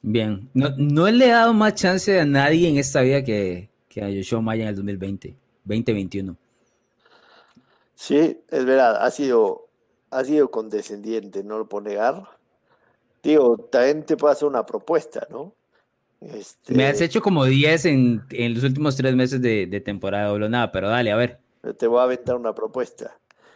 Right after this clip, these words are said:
Speaker 2: ¿Qué tal si tomo a los Chicago Bears Money Line, que cuentan como, o sea, como un lock, hazte cuenta, o sea, es un lock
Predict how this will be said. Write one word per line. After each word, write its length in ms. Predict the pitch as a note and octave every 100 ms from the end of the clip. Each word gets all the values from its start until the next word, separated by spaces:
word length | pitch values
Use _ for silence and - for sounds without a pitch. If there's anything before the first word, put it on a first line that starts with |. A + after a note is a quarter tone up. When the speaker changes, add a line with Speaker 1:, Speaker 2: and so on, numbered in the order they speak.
| _ _ _ _
Speaker 2:
¿Qué 160 | - C3+
tal 380 | - D#3+ D#3+ D3+
si 180 | C#3
tomo 680 | B2+ - D3 C#3 D3 D#3 D3
a 220 | B2+ C#3
los 240 | A2 C3 -
Chicago 400 | A#2 B2+ B2 B2+
Bears 220 | A#2+ B2+
Money 320 | B2 A2+ A2
Line, 480 | G#2+ A#2 C#3 G3 B3+ _ _ _ _ _ _ _ _ _ _ _
que 200 | - A#2+
cuentan 920 | - C3 C#3+ D3 D3 D3+ D3+ E3 C4+ _ _ _ _ _ _ F3 -
como, 680 | C3+ C#3 C#3+ D3 D#3+ - _ _ _ _ _ _ _ - - _ _ _ _ _ -
o 100 | B2
sea, 200 | A#2 G#2+
como 260 | A2+ A#2
un 280 | B2 C#3+ C3+
lock, 280 | A#2+ B2 -
hazte 300 | A2 - -
cuenta, 340 | - G#2 - B2+
o 40 |
sea, 140 | A2+
es 140 | - -
un 280 | B2 A2+ G2
lock 420 | G#2 - -